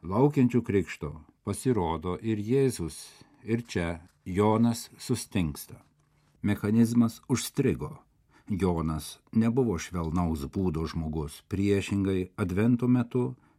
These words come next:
mes girdėjome jo priekaištus fariziejams, nurodymus romėnų kareiviams, nusidėjėliams. Viskas buvo rimta, jie visi buvo vieši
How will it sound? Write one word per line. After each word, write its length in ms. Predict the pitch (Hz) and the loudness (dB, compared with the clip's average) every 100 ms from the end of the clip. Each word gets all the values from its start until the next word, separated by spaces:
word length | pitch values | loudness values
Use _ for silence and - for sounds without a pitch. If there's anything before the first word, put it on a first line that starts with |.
| - | -2
mes 260 | 101 110 | 0 0
girdėjome 840 | 95 90 73 78 120 120 110 107 101 | 0 -2 0 2 4 4 4 2 2
jo 220 | 82 104 92 | 2 0 0
priekaištus 840 | - 95 113 110 95 - 95 87 | 0 0 2 2 0 -2 -4 -4
fariziejams, 920 | - 90 82 78 95 113 107 95 87 - - _ - | -4 -4 -2 0 2 2 2 0 -2 -8 -20 _ -4
nurodymus 720 | 98 117 127 110 92 85 - | 2 4 4 4 0 -2 -6
romėnų 560 | - 85 76 98 110 104 | -10 -6 -2 -2 0 -2
kareiviams, 720 | - 101 101 98 92 87 - - | -2 0 2 2 0 -2 -4 -4
nusidėjėliams. 1120 | 120 131 - 80 78 107 87 69 65 - - _ _ _ _ _ _ - | 0 0 0 -4 0 2 2 -4 -10 -16 -20 _ _ _ _ _ _ -4
Viskas 320 | 156 - 127 | -2 0 0
buvo 260 | 123 127 113 | 4 6 6
rimta, 380 | 139 131 113 90 | 6 6 4 0
jie 280 | 90 107 95 | 2 2 2
visi 460 | 85 87 - 143 | -2 -4 -2 -2
buvo 600 | 117 101 113 107 95 92 - | -2 -2 0 0 -2 -4 -6
vieši 720 | 92 101 92 - - 131 | -2 0 -2 -4 -4 0